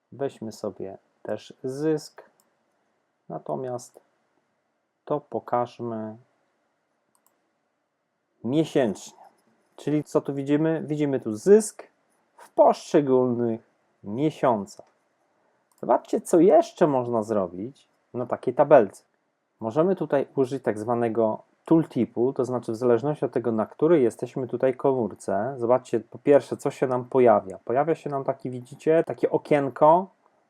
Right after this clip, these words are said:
No, w tym okienku jest podsumowanie wszystkiego, co widzimy na tym rysunku, ale też można zrobić o wiele więcej, bo można tam wrzucić rzeczy, których nie widać na rysunku,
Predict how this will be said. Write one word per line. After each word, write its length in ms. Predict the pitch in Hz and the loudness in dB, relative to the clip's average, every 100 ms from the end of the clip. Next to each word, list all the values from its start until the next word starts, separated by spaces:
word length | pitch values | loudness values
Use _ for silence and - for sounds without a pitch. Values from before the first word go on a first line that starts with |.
| _ | _
No, 180 | 330 320 | -2 -2
w 80 | - | -2
tym 180 | 277 226 | 0 2
okienku 560 | - 190 185 180 170 | 4 2 4 6 6
jest 260 | 151 147 - | 6 0 2
podsumowanie 680 | 165 - 151 143 139 131 123 | 0 2 0 4 4 4 -2
wszystkiego, 480 | - 120 - 120 117 | -8 -10 -6 -6 -4
co 140 | 117 | -6
widzimy 320 | 113 117 113 | -6 -6 -4
na 100 | 107 | -4
tym 160 | - 104 | -6 -8
rysunku, 580 | 107 104 95 - 160 - _ _ _ _ - | -8 -8 -6 -2 -4 -6 _ _ _ _ -2
ale 220 | 123 104 | 0 0
też 340 | - 247 - | -2 -2 0
można 300 | 151 127 123 | -2 0 -2
zrobić 420 | 113 120 113 - - | 0 0 0 -8 -6
o 120 | 135 | 0
wiele 240 | 139 175 170 | 4 6 6
więcej, 600 | 165 120 107 113 131 170 _ _ _ - | 4 0 -4 -6 -6 -10 _ _ _ -4
bo 80 | |
można 200 | 143 156 | 0 0
tam 200 | 151 143 | 2 0
wrzucić 380 | 131 156 156 120 | 0 -2 -2 -6
rzeczy, 440 | 107 139 143 175 175 | 0 2 2 0 -2
których 360 | - 123 - | 0 -2 0
nie 160 | 190 262 | 0 2
widać 280 | 202 135 139 | 4 4 2
na 100 | 123 | -6
rysunku, 560 | 117 131 127 147 165 | -4 -6 -6 -4 -4